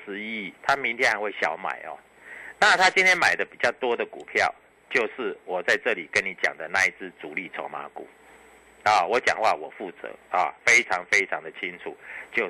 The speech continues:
是主力筹码股啊。所以你如果不知道，你就打电话进来，我会告诉你啊。那投信在这里买了一亿啊，自营商卖了，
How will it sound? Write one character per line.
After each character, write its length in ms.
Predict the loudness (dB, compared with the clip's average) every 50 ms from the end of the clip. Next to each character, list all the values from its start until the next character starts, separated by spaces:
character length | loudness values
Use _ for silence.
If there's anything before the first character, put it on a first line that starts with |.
| -4 -8
是 180 | -8 -8 -8 -12 -14
主 160 | -14 -12 -8
力 200 | -8 -8 -8 -10 -12
筹 200 | -10 -10 -10 -10
码 200 | -10 -10 -12 -12
股 140 | -14 -18 -20 -20 -20 -20 -20 -20 -20 -10 -4
啊。 220 | -2 0 0 0 -2 -8 -14 -18 -18 -20 -4 2
所 120 | 4 6
以 200 | 8 8 6 4
你 160 | 2 -2 -4 -4
如 120 | -4 -4
果 160 | -2 -2 -4
不 160 | -4 -4 -8 -8
知 180 | -6 -6 -2
道， 320 | 2 4 6 6 6 4 0 -6 _ _ _
你 120 | -16 -6
就 120 | -4 -2 0
打 140 | 0 0 0
电 160 | 2 0 0
话 140 | 2 0 0 0 0
进 160 | 0 -2 0 0
来， 280 | -2 -2 0 -2 -4 -4 _
我 140 | -12 -10 -6
会 100 | -6 -4
告 240 | -2 -2 -2 -2 -4 -8
诉 160 | -12 -12 -12
你 80 | -14 -18 -20 -20 _ _ -20 -18 -10
啊。 260 | -4 -2 0 0 -2 -4 -8 -12 -12 -12 -12 -10 0
那 400 | 4 4 6 8 8 6 6 4
投 200 | 4 4 4 4 4 4
信 240 | 6 4 4 4 4 4
在 140 | 4 4 4 4 4
这 80 | 2 2
里 260 | 2 -2 -6 -12 -20 _ _ _ _
买 180 | -2 -2 0 -2
了 100 | -2 -6
一 120 | -8 -10
亿 300 | -16 -12 -8 -8 -8 -8 -10 _ _ _ -20 -20 -20 -20 -18 -4 2 4
啊， 240 | 6 6 6 4 2 -2 -10 -16 -18 -20 -18 _ 4
自 120 | 4 4 6
营 160 | 4 2 2
商 220 | 4 4 4 4 2 -2 -6
卖 340 | -2 2 4 6 8 8 6 6
了， 340 | 6 4 4 4 2 -2